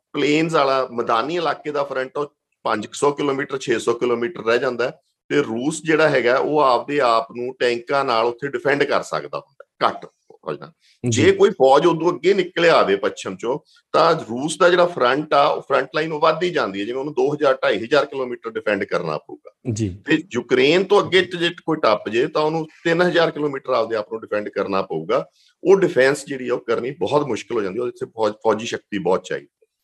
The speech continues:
Speaker 2: ਹੂੰ, ਹੂੰ।
Speaker 1: ਦੂਜਾ ਕੀ ਆ ਕਿ ਯੂਕਰੇਨ ਦੇ ਜਿਹੜੇ ਲੋਕ ਆ, ਉਹ ਤਕਰੀਬਨ,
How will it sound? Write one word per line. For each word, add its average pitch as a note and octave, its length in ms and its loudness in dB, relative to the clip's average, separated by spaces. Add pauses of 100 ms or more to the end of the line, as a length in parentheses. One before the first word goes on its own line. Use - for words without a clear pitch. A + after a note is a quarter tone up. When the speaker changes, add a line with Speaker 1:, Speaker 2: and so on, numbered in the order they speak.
Speaker 2:
ਹੂੰ, A2 220 -6
ਹੂੰ। G2+ 220 -12
Speaker 1:
ਦੂਜਾ C#3 340 0
ਕੀ F3+ 200 -2
ਆ F3 60 2
ਕਿ F#3 100 -8
ਯੂਕਰੇਨ D3 640 -4
ਦੇ E3+ 80 -2
ਜਿਹੜੇ F3 160 0
ਲੋਕ A2 440 -2
ਆ, A2+ 40 0
ਉਹ B2 200 -2
ਤਕਰੀਬਨ, D3 500 -4